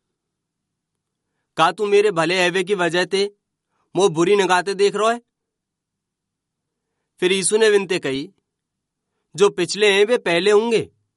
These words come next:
और जो पहले हैं वे पिछले होंगे।" तीसरी बार यीशु ने अपनी मौत के बारे में बतायो।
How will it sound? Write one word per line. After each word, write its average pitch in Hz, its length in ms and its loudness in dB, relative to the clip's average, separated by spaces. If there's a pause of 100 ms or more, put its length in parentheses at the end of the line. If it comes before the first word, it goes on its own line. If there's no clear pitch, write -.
(520)
और 160 160 0
जो 180 120 -4
पहले 170 320 -2
हैं 185 160 0
वे 185 120 0
पिछले 165 360 -4
होंगे।" 120 360 -4 (1600)
तीसरी 165 360 -2
बार 175 220 2
यीशु 160 280 -8
ने 170 120 -4
अपनी 185 240 -6
मौत 165 300 -2
के 180 140 -4
बारे 139 280 -2
में 127 140 -6
बतायो। 110 480 -8